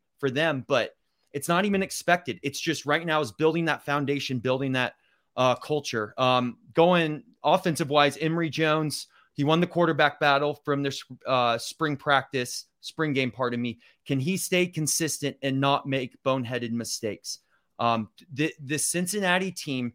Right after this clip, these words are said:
is, you're gonna kinda see how they do in the Big Twelve is, are they able to come in,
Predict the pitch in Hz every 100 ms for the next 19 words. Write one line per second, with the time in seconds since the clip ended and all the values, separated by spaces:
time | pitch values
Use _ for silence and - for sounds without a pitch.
0 | _ _ - 139 110 123 175 175 185 -
1 | 156 170 143 - - 147 123 135 139 120
2 | 139 147 131 139 139 127 110 131 117 -
3 | 127 113 - 110 113 107 98 - _ _
4 | - 131 127 143 170 151 151 147 120 113
5 | - 151 175 175 151 156